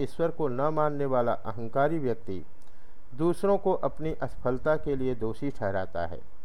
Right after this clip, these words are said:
वह कहता है कि मेरे दोस्तों ने मुझे दगा दिया।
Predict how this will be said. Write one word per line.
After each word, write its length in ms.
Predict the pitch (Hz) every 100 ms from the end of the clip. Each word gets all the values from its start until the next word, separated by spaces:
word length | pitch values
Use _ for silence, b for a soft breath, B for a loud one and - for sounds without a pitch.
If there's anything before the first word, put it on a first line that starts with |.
| - b b b b -
वह 140 | 165
कहता 400 | 175 180 170 190
है 200 | 170 185
कि 140 | 185 175
मेरे 300 | 151 151 143
दोस्तों 440 | 127 139 - 175
ने 120 | 175 151
मुझे 320 | 123 139 143
दगा 340 | 117 104 123
दिया। 300 | 101 92 76